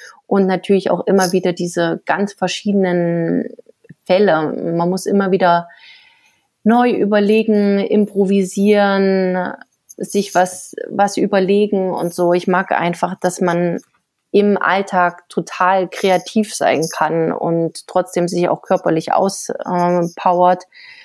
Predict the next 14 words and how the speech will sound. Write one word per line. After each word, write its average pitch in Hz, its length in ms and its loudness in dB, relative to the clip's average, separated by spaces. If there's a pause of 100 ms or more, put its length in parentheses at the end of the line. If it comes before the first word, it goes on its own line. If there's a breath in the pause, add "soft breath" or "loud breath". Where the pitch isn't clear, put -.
(520 loud breath)
Und, 165 680 0 (100)
ähm, 160 640 0 (720)
ja, 156 320 0
das - 180 -8
ist 180 60 -4
halt 110 320 -2
einfach 202 200 0
dieses 190 300 -2
Gesamtpaket. - 840 -6 (260)
Also 190 160 2 (180)
wirklich, 208 280 2
ich 185 80 -12
kann 202 180 2
mir 202 240 0